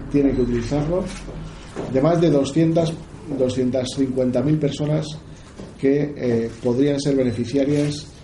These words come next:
en algún momento determinado de estos vehículos. Dicha esta situación, nos encontramos con que a día de hoy el Ayuntamiento de Madrid, después de ocho meses de negociaciones conjuntas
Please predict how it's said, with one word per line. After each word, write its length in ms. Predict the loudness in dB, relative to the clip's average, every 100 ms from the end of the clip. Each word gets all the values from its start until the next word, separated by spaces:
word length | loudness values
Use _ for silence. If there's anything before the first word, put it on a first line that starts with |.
| -20 -10
en 140 | -4 -2
algún 200 | 0 0
momento 340 | 2 0 2
determinado 520 | 2 2 0 0 0
de 60 | 0
estos 260 | -2 -4
vehículos. 640 | -2 -4 -4 -8 -10 -14 -18 -20 -20 -20 -20 -20 -18 -18 -18 -20 -20 -20 -20 -20 -20 -6
Dicha 340 | 0 2 4 2
esta 440 | 2 4 4 4
situación, 600 | 2 2 4 4 4 2 -4 -10 -6
nos 280 | -2 0 0
encontramos 520 | 0 2 2 2 2
con 180 | 0 0
que 220 | 0 0
a 100 | 2
día 220 | 2 4
de 160 | 4 4
hoy 260 | 4 2 -2 -16 -14 -6
el 120 | -4
Ayuntamiento 460 | -2 -2 0 2 2
de 80 |
Madrid, 400 | 2 4 4 4 0 -8 -18 -20 -20 -20 -20 -12
después 420 | -4 -4 2 2
de 100 | 4
ocho 220 | 2 2 2
meses 240 | 2 0
de 100 | 0
negociaciones 680 | 2 0 0 0 0 0 0
conjuntas 720 | -2 -2 -2 -2 -4 -6